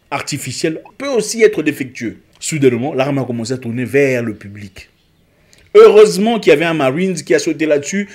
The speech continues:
et a débranché l'histoire. Et voilà, tout le monde était épargné. C'est dans cette direction que nous sommes en train de partir. Elon Musk, que beaucoup, euh, célèbrent pour ses capacités, ses prouesses d'entrepreneur, Elon Musk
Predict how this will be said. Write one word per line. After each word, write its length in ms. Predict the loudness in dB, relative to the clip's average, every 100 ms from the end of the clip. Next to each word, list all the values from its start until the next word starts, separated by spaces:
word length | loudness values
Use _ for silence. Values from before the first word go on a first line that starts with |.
| -20 _
et 120 | -2
a 80 | 2
débranché 480 | 0 0 -6 -4 -6
l'histoire. 500 | -4 -2 -2 -2 -8 _ _
Et 160 | -2 0
voilà, 300 | 0 -2 -2
tout 200 | _ -10
le 60 |
monde 120 | -8
était 180 | -8 -12
épargné. 340 | -14 -18 -20 -20 _ _ _ _ _ _ _ _ -16
C'est 100 | -8
dans 120 | -6
cette 240 | 0 0 0
direction 320 | -2 -2 -4
que 80 | -10
nous 60 |
sommes 180 | -10 -10
en 60 | -12
train 120 | -16
de 60 | -20
partir. 400 | -20 -18 -20 -20 _ -20 -20 -20 -16 -16 _ -2
Elon 240 | 4 4
Musk, 500 | 4 -2 -4 -8 -14
que 120 | -6
beaucoup, 720 | 2 2 2 -2 -4 -2 -4 -4
euh, 100 | -6 -14 -14
célèbrent 680 | -8 -4 0 2 2 -2 -18 -20 -20 _ _
pour 100 | -10
ses 160 | -10 -6
capacités, 640 | -8 -6 -10 -6 -6 -4
ses 140 | -8
prouesses 500 | -12 -6 -2 0 -2
d'entrepreneur, 800 | -12 -12 -14 -12 -10 -10 -12 -18 _ _ _ -6
Elon 160 | -4
Musk 460 | -2 -4 -8 -12